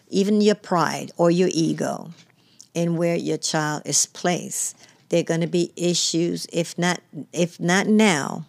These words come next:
there will be issues as your child get older. Because I was a P T A president for a while, and I was the vice president for a while,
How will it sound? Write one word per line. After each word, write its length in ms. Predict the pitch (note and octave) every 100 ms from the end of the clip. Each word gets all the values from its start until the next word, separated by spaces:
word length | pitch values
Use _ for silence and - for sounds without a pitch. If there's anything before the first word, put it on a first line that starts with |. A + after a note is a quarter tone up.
| _ _ - _ -
there 160 | E3
will 80 | D#3+
be 160 | D#3 E3+
issues 400 | D#3+ D#3 - D#3
as 240 | - D3+ C#3
your 80 | C#3+
child 320 | D3 C#3+ C#3
get 160 | C3+ -
older. 400 | C#3+ C#3 C#3 - - _ _ _ _ _ _ _ _ _ _ _ _ _ _ _ _ -
Because 520 | D#3+ E3+ D3 D3+ C#3+ _ _ _ _ _ _ _ E3
I 100 | E3+
was 140 | F3
a 40 |
P 220 | F#3 - F#3
T 240 | - F#3+
A 60 | F#3
president 560 | - E3 D3 C#3 -
for 160 | - D3
a 80 | C#3
while, 680 | C3+ - - - F#3 G3 _ _ _ _ _ -
and 200 | D3+ C#3+
I 120 | C#3+
was 300 | D3 C#3 C#3+
the 120 | C#3+
vice 400 | C3+ C3+ C#3+ C#3+
president 680 | - C#3+ C#3+ - D3 D3+ -
for 240 | - - D3
a 100 | C#3+
while, 580 | C3+ C3 C#3 D#3 F#3